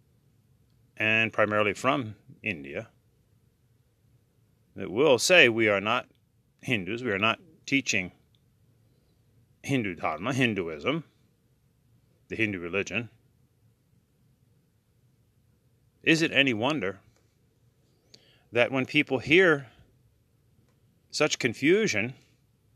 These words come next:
they think, "Well, these people have no clue who they are, so we can just take whatever we want"?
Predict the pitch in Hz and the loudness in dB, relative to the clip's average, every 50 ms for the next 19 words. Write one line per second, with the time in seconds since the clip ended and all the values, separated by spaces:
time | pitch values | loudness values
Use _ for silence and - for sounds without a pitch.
0 | _ _ _ _ _ _ _ _ _ _ _ _ _ _ _ _ _ _ _ _ | _ _ _ _ _ _ _ _ _ _ _ _ _ _ _ _ _ _ _ _
1 | _ _ _ _ _ _ _ _ _ _ _ _ _ _ _ _ _ _ _ _ | _ _ _ _ _ _ _ _ _ _ _ _ _ _ _ _ _ _ _ _
2 | _ _ _ _ - 110 120 120 120 - - 131 127 127 120 - 120 127 127 127 | _ _ _ _ -2 2 2 2 2 2 2 2 2 2 2 4 6 8 8 8
3 | 123 107 135 139 123 - - 127 123 - - 113 113 - - - - 127 110 117 | 8 6 6 4 2 0 -2 -2 -2 0 0 0 0 0 -2 -2 -4 -2 0 0
4 | 135 143 131 - - - 165 175 160 123 117 101 - 131 127 110 107 107 92 85 | 0 0 0 -2 -4 -2 0 2 2 2 0 0 -2 -2 0 0 2 0 0 0
5 | 101 120 131 123 117 113 - - 135 131 127 123 117 117 - _ _ _ _ _ | 0 2 2 2 0 -2 0 6 8 8 8 6 4 -2 -12 _ _ _ _ _
6 | _ _ _ _ _ _ _ - - 135 131 - 135 127 117 101 120 117 - - | _ _ _ _ _ _ _ -4 -2 -2 0 0 0 -2 0 0 -2 -4 -4 -4
7 | - - 117 110 107 - - - - _ - 101 95 92 95 - - 101 107 104 | 0 4 4 4 2 0 -12 -20 -20 _ -10 -6 -6 -6 -6 -4 -2 -2 -2 -2
8 | 92 98 98 92 - _ _ _ _ _ - 104 107 104 104 156 190 185 - - | -2 -6 -10 -10 -12 _ _ _ _ _ -10 -8 -6 -6 -4 -4 -4 -6 -6 -10
9 | - - | -16 -20